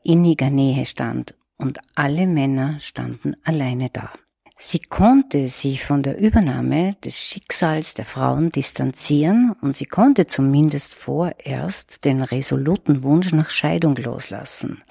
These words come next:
und einfach mal den Versuch starten, eine eigene kleine Wohnung zu haben und nach Bedarf für sich allein zu leben.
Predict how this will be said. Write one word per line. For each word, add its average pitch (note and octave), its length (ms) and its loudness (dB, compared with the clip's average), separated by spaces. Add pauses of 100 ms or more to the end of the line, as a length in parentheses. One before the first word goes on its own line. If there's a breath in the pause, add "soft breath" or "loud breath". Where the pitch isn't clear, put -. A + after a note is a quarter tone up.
und E3+ 180 0
einfach G3 320 2
mal D3 160 4
den C3+ 160 0
Versuch G3 480 -2
starten, C3+ 480 -2
eine C3 300 -2
eigene D3 380 4
kleine B2+ 420 0
Wohnung F3 400 0
zu C#3+ 220 -2
haben C3+ 500 -2
und E3 260 0
nach C3+ 200 -2
Bedarf C3 440 -4
für - 160 -8
sich - 340 -4
allein C3+ 320 -2
zu - 140 -4
leben. D3+ 520 0